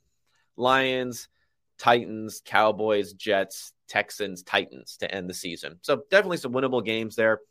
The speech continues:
Basically no chance to get into the playoffs, but, uh, building towards hopefully getting that leap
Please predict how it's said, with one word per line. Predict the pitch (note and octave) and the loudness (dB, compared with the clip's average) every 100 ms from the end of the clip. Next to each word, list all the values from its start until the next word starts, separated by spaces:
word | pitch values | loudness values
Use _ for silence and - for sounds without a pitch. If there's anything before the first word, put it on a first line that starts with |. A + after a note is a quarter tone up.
| _ _ _ _ - | _ _ _ _ 4
Basically | E3 F3+ C#3 B2 | 4 4 0 0
no | A2+ | 0
chance | G#2 G#2+ G2+ | -2 -4 -6
to | F#2 | -6
get | F#2+ | -8
into | F2 | -8
the | F2 | -4
playoffs, | A2+ A#2 A2 G#2 G2 | 2 6 4 2 -6
but, | G#2 G2 - _ _ _ _ _ - | 0 0 -2 _ _ _ _ _ -4
uh, | G2+ G2 F#2+ F#2+ F#2+ | 0 2 0 0 -2
building | A2 D3 D3+ C#3+ A#2+ | 0 2 2 0 -4
towards | - A#2+ A#2+ A2 G#2+ - - _ | -4 0 2 2 -2 -8 -18 _
hopefully | - E3 D3+ C3 | 0 0 2 0
getting | A#2 A2+ | 0 -6
that | G2+ F2 | -6 -6
leap | G2 G2 B2+ - | -8 -10 -10 -10